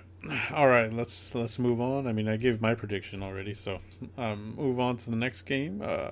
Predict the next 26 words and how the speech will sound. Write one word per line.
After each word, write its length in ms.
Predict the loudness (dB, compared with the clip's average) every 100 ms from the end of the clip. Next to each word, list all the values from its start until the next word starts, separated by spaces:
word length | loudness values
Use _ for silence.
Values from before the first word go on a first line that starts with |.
| -8
four 240 | 0 2
thirty 280 | 4 2 0
P 220 | 0 0
M 200 | 0 -2
on 120 | -6
Saturday, 560 | -4 0 0 -2 -4 -6
we 100 | -4
got 280 | -4 -4 -4
D 160 | -6 -4
C 240 | -2 0
United 540 | 2 2 0 0 -4
versus 360 | -6 -8 -8 -8
Philadelphia. 760 | -4 -2 0 -2 -2 0 -2 -2 -8 -14 -12 -14 -18 -4
Now, 640 | 6 8 10 10 8 8
uh, 400 | 8 6 4 0
Philadelphia 1120 | -2 4 6 8 10 8 8 6 8 6 4 0 -8 -10 -6
just 240 | -4 0
ended 200 | 2 2
up 60 | 2
losing 500 | 0 0 0 -4 -8 -14 -4
to 440 | 2 4 4 0 0
F 160 | -4
C 100 | -4
Dallas 380 | -2 0 0 -2
one 320 | -2 -2 -2
nil, 380 | 0 2 0 -4